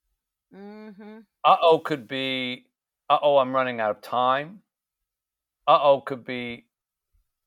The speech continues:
Speaker 2: "I have been running this body down for so long that I've now reached this age."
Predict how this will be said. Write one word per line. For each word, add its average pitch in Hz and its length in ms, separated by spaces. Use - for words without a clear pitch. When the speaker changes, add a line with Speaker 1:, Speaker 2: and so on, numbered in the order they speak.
Speaker 2:
"I 127 200
have 139 120
been 120 160
running 127 280
this 113 160
body 120 340
down 117 440
for 104 380
so 127 280
long 117 400
that 104 120
I've 107 140
now 113 220
reached 110 300
this 120 200
age." 110 400